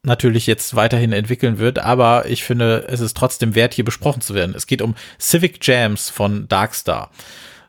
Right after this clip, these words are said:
So ein bisschen Unterwasser-Elektronika, wie ich es fast mal nennen. Also es ist so ein sehr gedrungener musikalischer Unterbau bei den beiden auf ihrem, ich glaube, vierten Album mittlerweile, in dem halt ohnehin sehr verhallte Stimmen fast vom Beat erdrückt werden.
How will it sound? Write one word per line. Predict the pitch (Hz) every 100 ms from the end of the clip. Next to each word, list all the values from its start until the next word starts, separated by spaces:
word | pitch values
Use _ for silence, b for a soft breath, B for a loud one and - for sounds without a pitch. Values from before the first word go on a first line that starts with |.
| _
So | -
ein | 107
bisschen | 143 143 127 131 b b b b b b _ -
Unterwasser-Elektronika, | 131 127 131 143 127 107 107 - 113 113 110 110
wie | 110
ich |
es | -
fast | 117 -
mal | 113
nennen. | 107 107 147
Also | 113 117
es | 117 -
ist | 139
so | 135
ein | 123
sehr | 117 120 135 143 131 104
gedrungener | 131 127 113 117 131 175 156 139 135
musikalischer | 131 123 - 135 139 135 113
Unterbau | 131 160 151 110 107
bei | 107
den | 107 107
beiden | 101 107 113
auf | 104
ihrem, | 90 110 110
ich | 107
glaube, | 117 113
vierten | - 135 - 113
Album | 101 113 117
mittlerweile, | 123 107 107 117 139 B B B
in | -
dem | 117 123
halt | 131 120
ohnehin | 123 123 135
sehr | 123 120 123 120
verhallte | 113 123 123 131 135 120 117
Stimmen | - 139 139 135
fast | - 131 -
vom | 135 123
Beat | 139 117
erdrückt | 117 143 -
werden. | 113 107 123 151